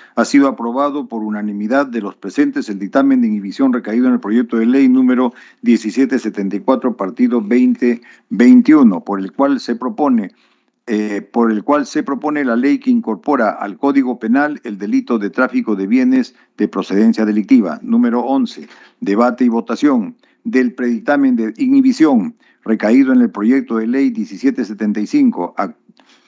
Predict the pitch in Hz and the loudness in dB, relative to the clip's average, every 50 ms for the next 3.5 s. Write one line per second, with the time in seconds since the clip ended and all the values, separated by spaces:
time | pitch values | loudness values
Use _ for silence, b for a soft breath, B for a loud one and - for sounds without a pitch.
0 | b - - 110 98 98 95 95 92 92 90 - - 123 123 117 113 101 - 110 | b -10 -6 -4 -2 -2 0 0 0 -2 -2 -2 0 2 2 2 2 0 -2 -6
1 | - 107 107 95 - 156 147 147 139 131 113 104 101 104 113 120 135 139 131 123 | -4 -4 -6 -2 0 0 2 2 2 2 0 -2 -4 -4 -2 0 0 0 0 0
2 | - 117 104 104 104 101 92 - - 143 123 - 127 113 104 95 92 - 104 95 | -2 -4 -4 -4 -4 -6 -6 -2 -2 -2 -2 -2 -4 -4 -4 -6 -8 -8 -8 -8
3 | 90 - 151 139 117 - 110 98 80 - | -6 -4 -4 -4 -4 -2 -6 -6 -6 -8